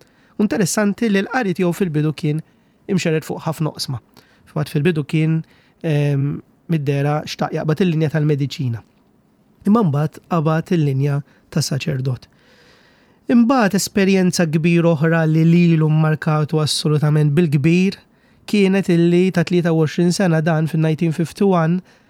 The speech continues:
mis-seminarju batuh jistudja ġewwa l-Ewropa.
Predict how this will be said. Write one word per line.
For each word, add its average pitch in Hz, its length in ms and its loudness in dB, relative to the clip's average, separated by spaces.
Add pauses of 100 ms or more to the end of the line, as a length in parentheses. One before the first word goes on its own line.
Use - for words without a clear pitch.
(300)
mis-seminarju 175 840 2
batuh 156 500 0 (320)
jistudja 151 560 -2
ġewwa 147 240 0
l-Ewropa. 139 480 -2